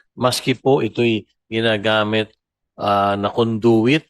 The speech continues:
uh, tulad ng sinabi kanina ni Senator Subiri, patungo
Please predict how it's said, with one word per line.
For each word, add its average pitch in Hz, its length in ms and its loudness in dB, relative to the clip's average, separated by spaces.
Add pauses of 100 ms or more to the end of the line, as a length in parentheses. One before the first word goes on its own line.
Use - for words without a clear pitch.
(140)
uh, 92 480 -6
tulad 98 320 -6
ng 98 160 -8
sinabi 98 400 -4
kanina 98 240 -6
ni 98 80 -8
Senator 92 480 -8
Subiri, 98 480 -8 (400)
patungo 120 720 0